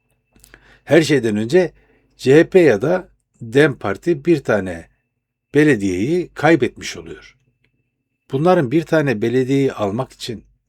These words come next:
belediye meclis üyelerine nasıl istifa ettirdiğini, nasıl kumpaslar kurduğunu,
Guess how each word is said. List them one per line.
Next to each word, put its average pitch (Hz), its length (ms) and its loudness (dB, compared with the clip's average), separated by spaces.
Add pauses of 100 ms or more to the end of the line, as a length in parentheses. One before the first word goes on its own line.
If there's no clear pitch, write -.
(1080)
belediye 131 320 2
meclis 127 420 -2
üyelerine 113 400 0
nasıl 101 320 -6
istifa 104 500 -6
ettirdiğini, 95 640 -8
nasıl 127 340 -4
kumpaslar 110 640 -10
kurduğunu, 98 500 -10